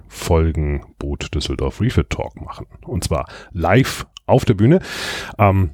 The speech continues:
also ich hoffe live, das ist immer so eine Frage, ob das mit dem Internet hinhaut. Ähm, auf jeden Fall werden wir die Sendung dort aufzeichnen. Ähm, wie gesagt, wenn's klappt, werde ich sie auch gerne direkt von dort aus streamen.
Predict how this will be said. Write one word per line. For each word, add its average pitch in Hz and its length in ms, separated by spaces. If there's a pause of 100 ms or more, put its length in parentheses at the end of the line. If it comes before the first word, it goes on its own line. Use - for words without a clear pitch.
(100)
also 90 140
ich - 200
hoffe 135 200
live, 82 420
das - 160
ist 95 100
immer 101 160
so 92 60
eine 90 100
Frage, 107 260
ob 104 100
das 92 100
mit 95 80
dem 92 80
Internet 139 320
hinhaut. 123 360 (920)
Ähm, 101 420
auf 95 140
jeden 110 160
Fall 101 180
werden 95 180
wir 85 380 (100)
die 85 360 (100)
Sendung 82 580
dort 73 360 (200)
aufzeichnen. 160 800 (180)
Ähm, 101 460 (180)
wie 95 60
gesagt, 87 440
wenn's 87 280
klappt, - 440 (120)
werde 82 180
ich - 80
sie - 160
auch - 160
gerne 73 480
direkt - 560 (800)
von 85 240
dort 78 160
aus 64 220
streamen. 113 540